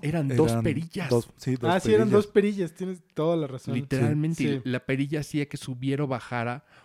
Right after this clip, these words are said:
Speaker 1: un, una línea que
Speaker 2: Ujú.
Speaker 1: hacía rebotar un puntito.
Speaker 3: Sí.
Speaker 1: Eso fue
Speaker 3: Sí,
Speaker 1: nuestro
Speaker 3: cierto.
Speaker 1: primer acercamiento a un control,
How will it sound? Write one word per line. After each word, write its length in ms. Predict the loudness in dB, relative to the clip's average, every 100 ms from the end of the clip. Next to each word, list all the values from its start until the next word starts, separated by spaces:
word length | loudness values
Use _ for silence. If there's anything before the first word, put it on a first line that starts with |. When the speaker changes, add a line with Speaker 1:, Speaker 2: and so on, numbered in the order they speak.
| _ -4
Speaker 1:
un, 480 | 0 2 4 0 -2
una 200 | -4 0
línea 460 | 2 2 2 0 -4
que 60 | -8
Speaker 2:
Ujú. 80 | -6
Speaker 1:
hacía 220 | -4 -4
rebotar 360 | -4 -6 -4 -4
un 120 | -2
puntito. 540 | -4 -4 -8 -10 -12 _ _
Speaker 3:
Sí. 80 | -6
Speaker 1:
Eso 220 | -4 -4
fue 400 | -4 -4 -4 -8 -4
Speaker 3:
Sí, 100 | -2
Speaker 1:
nuestro 240 | -2 -4
Speaker 3:
cierto. 120 | -4
Speaker 1:
primer 420 | -2 0 0 -4 -8
acercamiento 720 | -10 -10 -4 -2 -2 -2 -2
a 80 | -2
un 160 | -6
control, 520 | -6 -8 -4 -4 -4